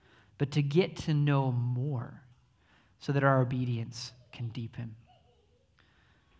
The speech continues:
So these are the starting points for obeying God.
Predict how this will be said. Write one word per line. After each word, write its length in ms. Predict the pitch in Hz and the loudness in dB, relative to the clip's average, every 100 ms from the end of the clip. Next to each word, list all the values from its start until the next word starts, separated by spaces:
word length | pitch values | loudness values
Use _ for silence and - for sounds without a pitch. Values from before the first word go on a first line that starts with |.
| _ | _
So 140 | - | -2
these 260 | 156 190 220 | 2 4 2
are 60 | 220 | 2
the 100 | 196 | 0
starting 520 | - 175 151 156 156 | 0 4 6 6 2
points 680 | - 127 113 120 - - - _ _ _ | -2 -6 -6 -10 -14 -16 -18 _ _ _
for 160 | 147 | 4
obeying 460 | 135 127 127 127 123 | 4 4 0 0 0
God. 400 | 120 110 113 101 | -2 -6 -10 -16